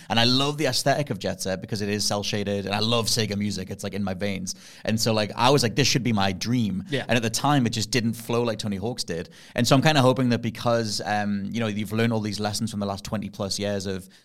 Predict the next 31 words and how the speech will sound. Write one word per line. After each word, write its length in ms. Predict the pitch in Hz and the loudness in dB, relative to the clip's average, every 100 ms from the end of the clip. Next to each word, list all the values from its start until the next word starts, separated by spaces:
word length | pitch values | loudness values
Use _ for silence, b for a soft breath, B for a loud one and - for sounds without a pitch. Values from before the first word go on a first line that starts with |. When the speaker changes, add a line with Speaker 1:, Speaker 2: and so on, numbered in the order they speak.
| b | b
Speaker 1:
um, 400 | 101 101 95 92 95 | -2 0 -2 -4 -2
you 80 | 107 | -2
know, 80 | |
like, 280 | 95 92 - | -2 -2 -6
uh, 300 | 85 92 87 82 | -2 -2 -2 -6
skateboarding 480 | - 151 156 131 104 | 0 0 0 0 0
games 240 | 98 95 | 0 0
or 40 | |
whatever, 280 | 92 92 95 - B - | 0 0 -2 -4 B 0
and 280 | 143 143 | 4 6
we've 120 | 127 127 | 6 2
got 80 | 113 | 0
the 60 | |
Tony 160 | 110 117 | 0 0
Hawk's 240 | 101 92 | 0 -2
remakes 400 | 113 147 98 98 | -2 -2 -2 -2
that 100 | 92 | -4
they 60 | 92 | -6
can 160 | 101 | -6
compare 320 | 92 92 107 120 | -6 -4 -4 -4
to 140 | 117 | -2
or 120 | 95 | -4
whatever. 200 | 90 90 | -4 -2
I 80 | 98 | -2
mean, 80 | 123 | 2
this 100 | 143 | 0
has 40 | |
been 120 | 113 | 0
in 60 | 95 | -4
development 340 | - 107 101 | -2 -2 -2
for 80 | 104 | -8